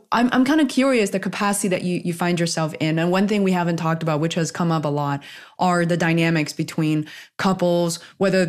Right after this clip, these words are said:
you're, you know, married or otherwise. Like, how do you maintain a healthy relationship and still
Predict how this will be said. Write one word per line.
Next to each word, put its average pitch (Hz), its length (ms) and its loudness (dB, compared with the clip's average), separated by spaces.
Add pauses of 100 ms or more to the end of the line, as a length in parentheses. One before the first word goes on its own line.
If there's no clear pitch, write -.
you're, 180 280 2
you 180 140 -2
know, 165 120 2
married 185 500 2
or 170 260 -2
otherwise. 165 640 0
Like, 165 260 -2
how 214 260 0
do 220 100 0
you 185 280 2
maintain 175 540 0
a 175 120 -2
healthy 170 360 -2
relationship 165 640 0
and 165 100 0
still 170 320 -2